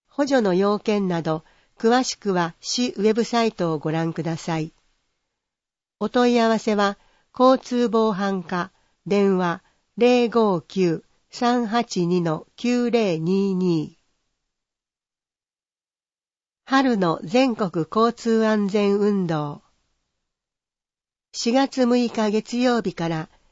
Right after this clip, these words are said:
十五日水曜日までの十日間、春の全国交通安全運動が実施されます。新学期、新年度が始まる春は、新たな人や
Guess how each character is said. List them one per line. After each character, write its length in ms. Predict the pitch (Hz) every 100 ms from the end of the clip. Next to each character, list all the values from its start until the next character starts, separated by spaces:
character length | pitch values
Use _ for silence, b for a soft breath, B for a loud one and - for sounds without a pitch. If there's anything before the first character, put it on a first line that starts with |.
| _
十 260 | 208 277 247
五 140 | 214
日 340 | 220 202 - 170
水 320 | - 233 226
曜 160 | 240 220
日 140 | 175
ま 140 | 175
で 120 | 170 165
の 160 | 156
十 300 | - 208 202
日 160 | 196 190
間、 320 | 170 147 - _ _ _ _ _ _ -
春 320 | 262 247 214
の 220 | 175 - _ _ -
全 280 | 196 277 233
国 280 | 214 180 165
交 220 | 220 233
通 300 | - 226 226
安 200 | 220 214
全 280 | 208 220 220
運 220 | 220 214
動 200 | 185 160
が 200 | 156 165
実 180 | 143 160
施 180 | - 170
さ 160 | 175
れ 120 | 160 151
ま 160 | 151
す。 200 | - - _ _ _ _ _ _ _ _ _
新 320 | - 269 262 254
学 220 | 254 247 -
期、 220 | 190 170
新 340 | - 254 254 247
年 240 | 262 240
度 100 | 202
が 120 | 175
始 260 | 156 156 202
ま 120 | 196
る 120 | 190
春 320 | 180 202 190 170
は、 220 | 160 165 _ _ _ _ _ -
新 260 | 262 254
た 160 | 220 180
な 180 | 160 175
人 300 | - - 226
や 240 | 220